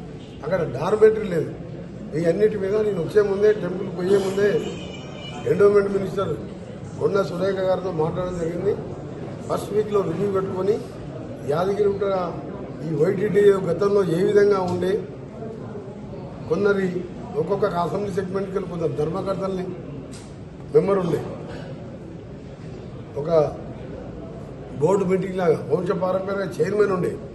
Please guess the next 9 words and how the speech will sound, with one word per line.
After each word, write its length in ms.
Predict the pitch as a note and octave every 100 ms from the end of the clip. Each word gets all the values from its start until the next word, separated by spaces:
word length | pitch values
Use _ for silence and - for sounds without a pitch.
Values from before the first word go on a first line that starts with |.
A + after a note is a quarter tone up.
| - - - - - - - -
కానీ 180 | C#3+ F3+ -
సీఎం 280 | E3+ G#3 - F3+
చైర్మన్గా 520 | F#3+ F#3+ G3 F#3+ F3+ F3 - - - - - - - - - - - -
ఒక 100 | D#3 D#3
రిటైర్డ్ 300 | E3+ G#3 G3+ F#3+
ఆఫీసర్ని 380 | F#3 F3+ F#3+ F3+
పెట్టుకొని 400 | F3 F3+ F#3 F#3 F#3 F#3 - - - - - - B2
ఆ, 40 | F3 F3+ -
ఆ 40 | C#3+